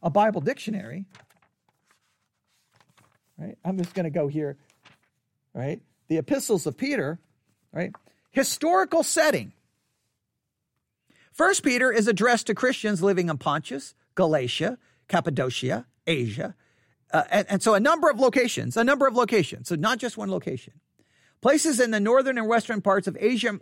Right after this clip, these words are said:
Asia Minor, modern-day Turkey. The readers appear to have been Gentiles,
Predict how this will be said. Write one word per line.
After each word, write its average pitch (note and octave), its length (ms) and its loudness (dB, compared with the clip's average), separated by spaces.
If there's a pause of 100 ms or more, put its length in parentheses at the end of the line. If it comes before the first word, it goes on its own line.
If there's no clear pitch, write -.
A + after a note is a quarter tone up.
Asia G#3+ 280 2
Minor, E3+ 380 0
modern-day E3 500 0
Turkey. - 420 -8 (420)
The F3+ 100 2
readers C#4 380 4
appear B3 260 2
to G3+ 120 2
have F#3+ 160 4
been F3+ 200 2
Gentiles, E3+ 720 -4